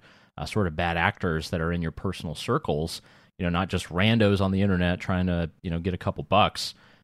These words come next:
Uh, it's true. There, there is a lot of that. And, uh, there's a, there was a very successful sort of blackmail operation. It was, it was sort of general, right? It was a, they'll send it to every email. And it's like, "Hey, I caught you doing something dirty."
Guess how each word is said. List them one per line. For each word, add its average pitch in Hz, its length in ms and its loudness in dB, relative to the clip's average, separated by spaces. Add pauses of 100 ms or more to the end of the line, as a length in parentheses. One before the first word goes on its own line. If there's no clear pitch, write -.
(140)
Uh, 82 180 -2
it's 87 100 -8
true. 196 360 0 (140)
There, 101 120 0
there 98 160 0
is 120 80 0
a 110 80 -2
lot 104 160 4
of 90 120 0
that. 69 260 -6 (220)
And, 85 300 -4
uh, 87 140 -2
there's 110 320 2
a, 90 380 -6
there 113 100 0
was 107 140 4
a 95 40 0
very 120 360 4
successful 101 880 0 (1000)
sort 98 240 0
of 78 80 -6
blackmail 95 500 2
operation. 90 640 0
It 85 60 -2
was, 101 180 -2
it 143 60 0
was 143 100 4
sort 233 240 4
of 85 100 0
general, 80 560 -2 (160)
right? 90 160 2
It 95 100 0
was 92 280 2
a, 87 280 0 (380)
they'll 101 100 0
send 131 180 4
it 139 80 4
to 131 60 2
every 104 220 2
email. 87 320 4
And 78 80 -2
it's - 80 -4
like, 92 120 0
"Hey, 135 180 2
I 107 60 4
caught 143 280 2
you 131 100 0
doing 107 240 0
something 87 380 -4
dirty." 85 480 0